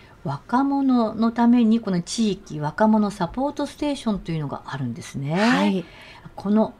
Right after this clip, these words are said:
Speaker 1: サポートステーションについてもう少し詳しく教えていただけますか？
Speaker 2: あ、はい。えー、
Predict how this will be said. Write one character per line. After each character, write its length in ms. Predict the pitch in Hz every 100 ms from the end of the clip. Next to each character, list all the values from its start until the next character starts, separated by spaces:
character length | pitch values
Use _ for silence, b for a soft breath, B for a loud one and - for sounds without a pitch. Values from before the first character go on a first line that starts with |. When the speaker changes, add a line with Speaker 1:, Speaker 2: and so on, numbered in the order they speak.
| -
Speaker 1:
サ 160 | - -
ポ 180 | - 214
ー 40 |
ト 100 | 214
ス 60 | 220
テ 140 | 262
ー 20 |
シ 100 | 269
ョ 40 | 233
ン 20 |
に 40 | 202
つ 100 | 208
い 80 |
て 80 | 190
も 160 | 196 226
う 60 |
少 180 | 311 403
し 100 | 381
詳 240 | - 269 320
し 120 | -
く 60 |
教 140 | 247 220
え 100 | 185
て 140 | 175 175
い 20 |
た 100 | 165
だ 120 | 170
け 100 | 175
ま 140 | 170
す 80 | 165
か？ 380 | - 147 196 339
Speaker 2:
あ、 160 | - - B B B B
は 160 | - 190
い。 140 | 247 - b b b b -
え 140 | 190
ー、 60 | 180